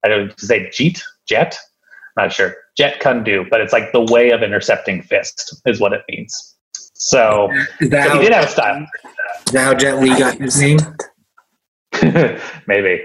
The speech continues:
Speaker 1: I don't know. Probably not 'cause it's spelled differently. But,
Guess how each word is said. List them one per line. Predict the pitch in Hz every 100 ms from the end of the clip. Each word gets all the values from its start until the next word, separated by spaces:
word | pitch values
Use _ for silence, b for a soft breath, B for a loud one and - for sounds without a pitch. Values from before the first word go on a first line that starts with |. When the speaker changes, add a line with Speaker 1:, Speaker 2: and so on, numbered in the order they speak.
| -
Speaker 1:
I | 101
don't | 92
know. | 90 87
Probably | 123 104
not | 98 95
'cause | 110
it's | 101 -
spelled | 104 95
differently. | 98 95 95 92 90 - _ b b b -
But, | 127 110 95